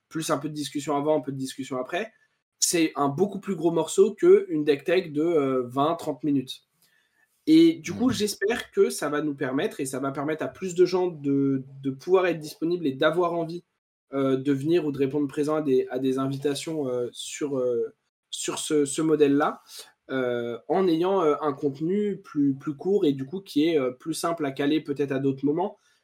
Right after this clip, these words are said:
Speaker 1: puisque si c'est que P D P U et la personne qu'on invite qui doivent s-, être capables de se retrouver à un timing avec potentiellement Night Crash aussi, euh,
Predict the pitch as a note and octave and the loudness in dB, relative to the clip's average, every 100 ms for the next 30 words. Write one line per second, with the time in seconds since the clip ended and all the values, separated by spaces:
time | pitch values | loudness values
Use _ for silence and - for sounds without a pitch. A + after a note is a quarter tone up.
0 | - - - D3+ F3+ F3 F3+ F3+ - G3+ | -12 -6 -2 -2 -2 0 -2 -2 2 4
1 | G3 - _ - F3 F3 E3 G3 G3 - | 4 0 _ -12 -10 -8 -8 -6 -6 -4
2 | - F#3 F3 D#3 D#3+ D#3 E3 D#3 D#3+ D#3+ | 4 8 8 4 -2 -4 -4 -4 -2 -2
3 | E3 F3 - C#3 D3+ D3 - - _ - | -2 -6 -8 -2 0 0 -4 -14 _ -6
4 | C3+ C3+ D3 D#3 D3+ C#3 D3 - D3+ D#3 | -4 -2 -2 -2 -2 -2 -4 -6 -6 -2
5 | D3+ C#3+ C#3 D3 D3+ D#3+ D3 - B2+ B2 | 0 0 -2 0 0 0 -2 -4 -4 -4
6 | C3+ C#3 C3+ C#3 C#3+ C#3+ C3+ - C#3 C3 | -6 -6 -4 -2 0 -2 -4 -4 -6 -6
7 | C#3+ C#3+ B2 | -4 -4 -4